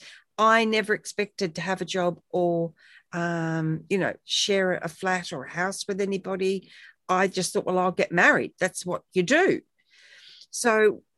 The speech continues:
the resilience there was over time you build it up instead of saying, "Well, I want it all and I want it now,"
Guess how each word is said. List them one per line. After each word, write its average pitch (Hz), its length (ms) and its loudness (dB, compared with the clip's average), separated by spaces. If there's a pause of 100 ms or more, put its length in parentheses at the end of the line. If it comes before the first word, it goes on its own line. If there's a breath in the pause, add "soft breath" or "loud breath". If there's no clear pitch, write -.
(100)
the 208 160 -2
resilience 226 640 0
there 233 260 4
was 180 320 -2 (120)
over 208 380 4
time 208 540 -2
you 190 100 0
build 180 400 0
it 165 140 0
up 180 300 -4
instead 175 380 -2
of 180 80 -4
saying, 180 340 0
"Well, 165 260 -4
I 196 240 2
want 175 320 -2
it 160 80 -2
all 165 400 2
and 165 140 0
I 147 120 -4
want 160 380 -4
it 160 140 -8
now," 165 600 -2